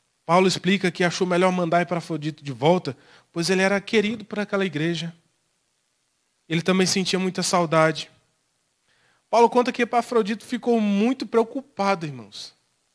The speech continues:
porque ele sabia que eles ficaram sabendo da notícia que ele tava doente.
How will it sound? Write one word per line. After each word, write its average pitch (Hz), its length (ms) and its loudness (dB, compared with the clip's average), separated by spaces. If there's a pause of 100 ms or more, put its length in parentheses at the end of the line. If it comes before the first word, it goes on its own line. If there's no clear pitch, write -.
(360)
porque - 160 -6
ele 190 60 -4
sabia 208 720 -6 (1700)
que 196 100 0
eles 196 160 2
ficaram 202 340 0
sabendo 190 360 0
da 202 80 0
notícia 196 340 -4
que - 80 0
ele 190 80 4
tava 190 200 4
doente. 175 500 0